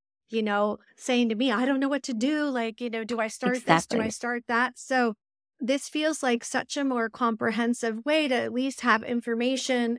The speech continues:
Speaker 1: and have direction. They're already buying all these over-the-counter products anyway, but they don't
Speaker 2: Yeah.
Speaker 1: know exactly what to do with them.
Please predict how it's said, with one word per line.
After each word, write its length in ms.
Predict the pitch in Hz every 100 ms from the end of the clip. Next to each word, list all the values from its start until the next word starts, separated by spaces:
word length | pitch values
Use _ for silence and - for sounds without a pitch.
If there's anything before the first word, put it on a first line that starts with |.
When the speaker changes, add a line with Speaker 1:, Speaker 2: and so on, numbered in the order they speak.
| -
Speaker 1:
and 220 | 226 226
have 300 | 220 226 214
direction. 720 | 226 220 311 320 - 233 220 _ _ -
They're 180 | 269 294
already 320 | 330 392 269
buying 460 | 214 214 269 277 226
all 260 | 208 208
these 240 | 202 214 190
over-the-counter 800 | - 214 226 208 - 220 214 202
products 560 | - 208 208 220 - -
anyway, 640 | 233 254 180 151 233 220 _ _ _ _ -
but 140 | 269 254
they 120 | 269
don't 140 | 302
Speaker 2:
Yeah. 60 | 302
Speaker 1:
know 160 | 330
exactly 460 | 269 233 254 269 269
what 180 | 247 240
to 120 | 254
do 280 | 208 240 330
with 180 | 427 -
them. 340 | 190 - 127